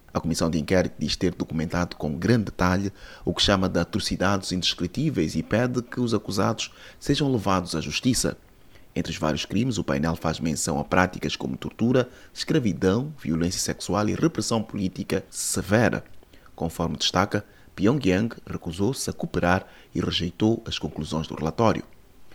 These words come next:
O painel cita o relato de uma mulher forçada a afogar o seu próprio bebê, crianças presas que desde o nascimento foram obrigadas a passar fome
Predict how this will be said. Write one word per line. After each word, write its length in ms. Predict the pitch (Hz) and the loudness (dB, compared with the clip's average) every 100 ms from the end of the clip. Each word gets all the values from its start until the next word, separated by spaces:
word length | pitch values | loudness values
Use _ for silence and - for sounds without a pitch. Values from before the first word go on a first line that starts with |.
| - | -16
O 80 | - | -6
painel 480 | - 76 73 98 127 - | -2 0 2 2 0 -2
cita 300 | - 113 92 | -4 0 0
o 20 | |
relato 340 | 95 92 - | 2 0 0
de 80 | 90 | -2
uma 120 | 87 | -2
mulher 260 | 80 76 76 | -2 -2 -4
forçada 460 | - - 90 80 | -6 -4 -2 -2
a 20 | 80 | -2
afogar 320 | - 80 80 | -4 -2 -2
o 40 | |
seu 180 | - 90 | -2 -4
próprio 360 | - 135 151 123 | 0 0 2 2
bebê, 420 | 82 101 123 123 - | 4 4 4 2 -2
crianças 420 | - 143 139 - | 0 2 0 -4
presas 720 | - 135 156 135 110 90 - - | 2 4 6 4 0 -4 -4 -4
que 80 | 90 | 2
desde 240 | 95 92 | 2 2
o 40 | |
nascimento 600 | 85 85 85 92 127 139 - | 0 0 0 2 2 0 -2
foram 200 | 95 80 | 0 0
obrigadas 460 | 73 76 76 76 | 0 0 0 -2
a 60 | 76 | -4
passar 260 | - - | -4 -4
fome 380 | - 104 104 120 | -2 2 4 2